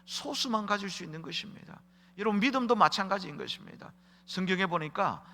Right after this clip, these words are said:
믿음은 모든 사람의 것이 아니다 이렇게 말씀을 해주고 있습니다. 데살로니가 후서 삼 장 이 절에 보니까 "또한 우리를 부당하고 악한 사람들에게서 건지시옵소서 하라. 믿음은 모든 사람의 것이 아니니라." 그래서 여러분, 지식 있는 사람도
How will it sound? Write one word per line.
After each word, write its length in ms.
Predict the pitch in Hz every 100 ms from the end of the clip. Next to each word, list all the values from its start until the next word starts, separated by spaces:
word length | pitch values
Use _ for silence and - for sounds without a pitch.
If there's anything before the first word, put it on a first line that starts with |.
| -
믿음은 440 | 185 269 214 208 151
모든 360 | 240 285 277
사람의 340 | 240 226 214 190
것이 220 | 196 180
아니다 420 | 143 202 185 143
이렇게 200 | 175 170
말씀을 420 | 139 131 139 135
해주고 320 | 131 - - 58
있습니다. 440 | - - - - - - - -
데살로니가 540 | 135 156 151 151 147
후서 240 | 147 139 139
삼 200 | 151 143
장 180 | 143
이 60 | 131
절에 200 | 139 135
보니까 360 | 120 - - - - - _
"또한 300 | 165 156 151
우리를 280 | 147 156 151 -
부당하고 580 | 147 147 131 120 104 117
악한 320 | 170 170 156
사람들에게서 680 | 165 147 147 143 139 139
건지시옵소서 800 | 135 160 160 156 185 - 175 - 107
하라. 200 | - - - - -
믿음은 580 | 208 226 170 190 143 - - -
모든 540 | 147 226 285 254 247 240
사람의 420 | 196 185 175 165
것이 320 | 160 - 160
아니니라." 760 | - 98 104 90 92 - - - - _ _ _ - - - _ _
그래서 240 | 143 147 147
여러분, 280 | 147 143
지식 380 | - 233 208 226
있는 200 | 190 196
사람도 500 | 196 214 180 170 147